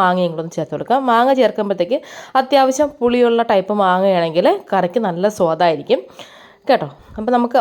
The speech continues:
മാങ്ങയും കൂടെ ഒന്ന് ചേർത്തിട്ട് നമുക്കിതിനെ അടച്ച് വെച്ചിട്ട് ഒന്ന് വേവിക്കാം. നന്നായിട്ട് മാങ്ങയും വെന്ത് വെള്ളരിക്ക നന്നായിട്ട് കുക്കായിട്ട് വരുന്ന ടൈമിന് നമുക്കിതിലോട്ടൊരു അരപ്പും കൂടെ ഒന്ന് ചേർത്ത് കൊടുക്കണം കേട്ടോ. നല്ലൊരു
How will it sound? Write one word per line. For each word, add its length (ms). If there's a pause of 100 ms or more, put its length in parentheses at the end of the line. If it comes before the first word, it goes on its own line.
മാങ്ങയും 300
കൂടെ 100
ഒന്ന് 160
ചേർത്തിട്ട് 340
നമുക്കിതിനെ 460
അടച്ച് 320
വെച്ചിട്ട് 280 (200)
ഒന്ന് 160
വേവിക്കാം. 380
നന്നായിട്ട് 380
മാങ്ങയും 460
വെന്ത് 200 (480)
വെള്ളരിക്ക 460
നന്നായിട്ട് 480
കുക്കായിട്ട് 580
വരുന്ന 300
ടൈമിന് 440
നമുക്കിതിലോട്ടൊരു 580 (140)
അരപ്പും 360
കൂടെ 140 (100)
ഒന്ന് 220
ചേർത്ത് 280
കൊടുക്കണം 360
കേട്ടോ. 160 (420)
നല്ലൊരു 240